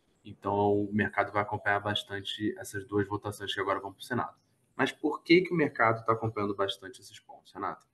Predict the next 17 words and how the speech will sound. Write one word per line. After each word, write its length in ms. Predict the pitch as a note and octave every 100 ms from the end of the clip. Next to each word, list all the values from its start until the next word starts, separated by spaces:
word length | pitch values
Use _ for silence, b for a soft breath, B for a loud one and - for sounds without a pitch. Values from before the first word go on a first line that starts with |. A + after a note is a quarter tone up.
| _ _ _ _ _
Eu 60 | A#2+
acho 120 | B2+
que 200 | C#3+ C#3
aqui 220 | - D3
a 40 | C#3
gente 200 | C#3 -
sabe 300 | A2+ B2+ B2
que 260 | - A#2
o 180 | A2+ A2
governo, 480 | A2 G#2 A2 A2+ A2+
ele 240 | A2 A2
fez 200 | G#2+ A2
uma 160 | G#2+ G#2+
promessa 580 | G#2 G2 G2+ A#2 A2+ G2
de 80 | F#2+
buscar 460 | G2+ - G2+ G#2+
um, 320 | G#2 G2 F#2+